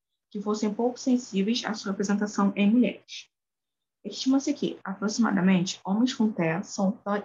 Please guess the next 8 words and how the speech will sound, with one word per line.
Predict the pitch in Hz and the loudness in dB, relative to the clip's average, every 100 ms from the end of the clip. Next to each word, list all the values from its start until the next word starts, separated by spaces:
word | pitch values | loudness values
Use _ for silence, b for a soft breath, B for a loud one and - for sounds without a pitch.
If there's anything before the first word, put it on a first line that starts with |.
| - | -8
são | - 190 | -2 0
três | 208 233 269 | 2 2 4
vezes | 208 208 220 | 4 4 4
mais | 214 196 220 | 4 4 4
diagnosticados | 233 214 196 202 - 175 170 190 | 2 6 4 4 -4 -6 -4 0
do | 196 | 0
que | 208 | 2
mulheres, | 247 214 135 - - | 4 4 0 -8 -16